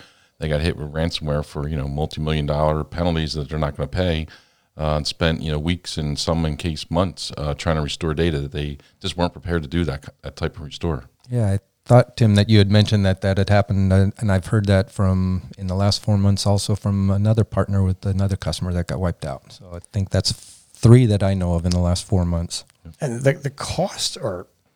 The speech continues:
Speaker 3: astronomical. I mean, and you, you compare them to, like, things like drug abuse, et cetera. I mean, it's, it's bigger these days. Uh, and, um,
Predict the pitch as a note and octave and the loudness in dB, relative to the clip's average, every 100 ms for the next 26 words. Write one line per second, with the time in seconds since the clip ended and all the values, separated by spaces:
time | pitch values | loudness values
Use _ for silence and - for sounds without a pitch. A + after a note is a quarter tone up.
0 | _ _ - E3 - A#2+ G#2+ D3 D3 - | _ _ -10 -8 -4 0 2 2 0 -2
1 | F#2 F#2 F#2+ F#2+ G2 A2+ G#2+ - A#2 - | -4 -2 -2 -2 -4 -8 -12 -6 -6 -4
2 | G#2 F#2 - A2+ A#2 A2 G2 F2 F2+ - | -8 -8 -4 -2 0 0 0 -2 -6 -6
3 | G2 G2 F#2 F2 G#2 G2+ A#2 G#2+ G#2 G#2 | -4 -4 -4 -6 -2 0 2 2 0 0
4 | - F#2 - G2+ - G2+ G2 F#2 - A2 | -4 -6 -6 -4 -2 0 0 -2 -8 0
5 | - B2+ E3+ G2 F#2 F2+ - - - G#2 | 4 4 2 -4 -6 -6 -8 -8 -8 -6
6 | G2 F#2 F#2 - - - - - _ B2 | -4 -4 -6 -8 -20 -20 -20 -20 _ 0
7 | A#2+ A#2 G#2+ G#2+ | 4 6 4 2